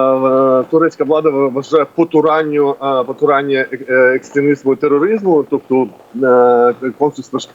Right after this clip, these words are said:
закривалося через небезпеку, е, терактів тут в центрі, е, Стамбула, і тому цим, е, турецька влада дуже невдоволена. Чи, е,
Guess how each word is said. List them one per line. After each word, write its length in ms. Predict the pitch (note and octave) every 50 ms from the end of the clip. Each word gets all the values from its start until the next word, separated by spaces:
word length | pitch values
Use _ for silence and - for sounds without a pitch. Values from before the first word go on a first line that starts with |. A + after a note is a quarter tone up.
| _ _ _ -
закривалося 500 | A2+ C3 - C#3 C#3 C#3 C#3 C3+ - C3
через 360 | - D#3 D3 C#3+ C3+ - -
небезпеку, 640 | C#3+ D3+ C#3 D#3 D#3 - - D#3 B2+ - A#2+ A#2+ G2+ A#2
е, 320 | A2+ A2 A2+ A2+ A2+ G#2 - _ _ _ _ _
терактів 400 | - D3+ D3 C#3 C#3 - - B2+ - -
тут 140 | C#3+ B2+
в 60 | - -
центрі, 400 | - - C#3 C3+ B2+ A#2 A#2+ A#2 A2+ A2+
е, 260 | A#2+ A#2+ B2 B2 B2 A#2+
Стамбула, 600 | - - D3 C#3+ C#3 C#3+ F3 A3+ A#3 A3 G#3+ F#3 - _ _ _ _ -
і 60 | C#3
тому 260 | C3+ D#3 D#3 E3+ E3+
цим, 340 | D#3+ - - F#3+ G3+ G3 G#3
е, 300 | - - D3+ D3+ D3 D3 -
турецька 420 | - D#3+ D#3+ E3+ E3 - - - E3
влада 320 | D#3 D3+ E3 D#3 D3+ D#3
дуже 380 | C#3 C#3 D3+ D3 C3+ D3 D3+ C#3+ - _ _ _ _ - -
невдоволена. 800 | C3+ C#3+ D3+ C3+ B2 D3 E3 E3 F#3+ A#3 B3 A#3+ G#3+ G3 F3 E3+
Чи, 500 | - - - - G3+ G3+ G3+ G#3 G3 -
е, 260 | E3 E3+ E3 E3 D#3+